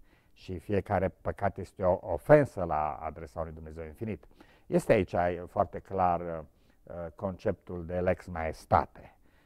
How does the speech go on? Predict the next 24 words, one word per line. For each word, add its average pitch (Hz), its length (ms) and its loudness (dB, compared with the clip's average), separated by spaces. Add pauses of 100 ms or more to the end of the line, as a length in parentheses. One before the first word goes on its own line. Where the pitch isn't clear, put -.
(120)
Mă 82 160 -14
rog, 85 220 0
uh, 82 920 -14 (400)
motivul 92 280 0
pentru 98 180 -2
care 95 140 2
ești - 160 -2
pedepsit, - 720 -4 (540)
uh, 85 120 -14 (200)
nu 98 80 -4
este 98 300 2
că 87 140 -4
ai 87 80 2
făcut 80 220 -6
un 87 60 -8
lucru 90 180 -2
foarte 85 360 2
grav, 85 320 6 (580)
ci - 220 -10
că 82 360 0
împăratul 95 640 8
este 82 220 -8
foarte 85 300 -4
important 80 760 -2